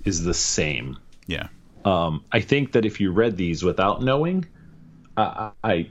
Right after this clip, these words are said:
Speaker 1: I don't know that you would know that one was called, you know what I mean? I don't, I
Speaker 2: Right.
Speaker 1: wouldn't think. I mean, I knew from opening them that they were, but I can't imagine if I read these with no covers on 'em and no names that I would think, like, "Huh, I think something's different."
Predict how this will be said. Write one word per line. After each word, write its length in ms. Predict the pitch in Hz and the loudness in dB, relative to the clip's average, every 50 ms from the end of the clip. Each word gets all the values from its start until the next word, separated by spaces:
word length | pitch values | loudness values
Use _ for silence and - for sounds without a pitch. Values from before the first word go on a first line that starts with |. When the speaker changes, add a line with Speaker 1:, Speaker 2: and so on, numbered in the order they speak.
| - - - | -10 -4 0
Speaker 1:
I 120 | - 113 | 0 2
don't 260 | 107 113 104 95 65 | 2 2 2 0 0
know 200 | 82 92 92 92 | -2 -2 -2 -2
that 120 | 82 85 67 | -2 -2 -2
you 140 | 69 87 87 | -2 -2 -2
would 180 | 82 76 73 | -2 0 0
know 360 | 80 80 82 90 113 123 - - - | 2 2 2 2 2 -2 -4 -2 0
that 100 | - 120 | 0 2
one 160 | 120 123 127 | 2 2 0
was 120 | 131 127 - | 0 -2 0
called, 200 | - 131 - 131 | 0 2 2 2
you 80 | 131 | 2
know 60 | 123 | 2
what 100 | 120 117 | 2 2
I 60 | 113 110 | 2 2
mean? 120 | 113 117 | 2 2
I 80 | 107 98 | 2 0
don't, 120 | 95 92 - | 0 0 0
I 40 | 101 | 0
Speaker 2:
Right. 60 | - | 0
Speaker 1:
wouldn't 180 | 92 85 82 | 0 0 0
think. 240 | - 101 127 160 - | 0 0 0 0 -2
I 200 | 113 107 95 104 | -6 -4 -2 0
mean, 140 | 101 101 98 | 2 2 2
I 60 | 98 | 2
knew 260 | 98 98 98 92 80 - | 2 0 0 -2 -4 -6
from 340 | - - 92 80 71 67 - - - - - - - | -6 -4 -4 -4 -4 -4 -8 -12 -14 -16 -16 -8 -6
opening 320 | 87 85 - 104 104 110 | -2 0 2 2 2 2
them 220 | 110 117 120 120 | 2 0 0 0
that 160 | 110 117 113 110 | 0 0 2 4
they 100 | 113 117 | 2 2
were, 220 | 117 127 123 117 | 4 2 2 2
but 120 | 107 110 | 2 2
I 80 | 101 98 | 0 0
can't 280 | 95 - 117 110 104 101 | 0 0 0 2 2 2
imagine 540 | 87 85 85 87 92 - - 80 71 69 - - - - - - - - - - | 2 2 2 0 0 0 -2 -2 -2 -4 -8 -12 -16 -18 -18 -18 -16 -12 -6 -4
if 140 | - 113 - | 0 2 2
I 60 | 113 | 2
read 220 | 110 110 131 131 | 4 4 2 2
these 200 | 101 101 87 80 | 0 -2 -4 -2
with 180 | 85 92 90 - | -4 -4 -4 -2
no 200 | 95 98 110 120 | 0 0 0 0
covers 420 | - - 123 107 90 95 87 85 | 0 0 0 0 0 0 -2 -2
on 180 | 92 85 87 85 | -2 -2 0 0
'em 100 | 85 85 | -2 -2
and 120 | 87 87 | -2 0
no 140 | 87 101 95 92 | 0 0 0 2
names 440 | 95 101 104 98 85 80 78 73 | 2 2 2 2 0 -2 -2 0
that 100 | 87 87 | 2 2
I 80 | 92 90 | 4 4
would 160 | 82 87 87 | 2 2 2
think, 220 | - 113 110 101 - | 2 2 2 2 2
like, 220 | 101 95 95 - | 2 0 0 0
"Huh, 260 | - 233 160 104 98 85 | 0 0 2 2 2 2
I 120 | 104 110 | 2 2
think 260 | 107 - 160 151 117 | 4 2 2 2 0
something's 480 | - - 117 107 104 113 95 92 87 - | 0 0 0 2 2 0 0 0 0 2
different." 420 | - 120 117 - 92 90 78 - | 2 2 2 2 0 -2 -2 -4